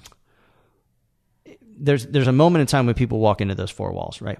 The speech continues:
But they did something before and they're gonna do something after. So can we remember who they are? And can we greet them in a really specific way?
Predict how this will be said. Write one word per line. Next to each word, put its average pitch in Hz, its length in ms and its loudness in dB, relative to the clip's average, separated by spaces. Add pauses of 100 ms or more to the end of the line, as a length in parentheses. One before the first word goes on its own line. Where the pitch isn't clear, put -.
But 123 140 -4
they 123 100 0
did 117 180 0
something 117 340 -2
before 107 560 -4
and 117 120 -8
they're 104 80 -4
gonna 98 180 -6
do 95 180 -8
something 95 360 -10
after. - 460 -14 (200)
So 117 400 -2 (200)
can 160 200 0
we 160 60 2
remember 120 480 2
who 117 200 2
they 104 180 -2
are? 107 340 -6 (220)
And 110 200 -4
can 123 140 -4
we 110 100 -6
greet 110 260 -6
them 104 200 -4
in 104 100 -4
a 98 60 -6
really 101 480 -8 (120)
specific - 600 -10
way? 92 240 -8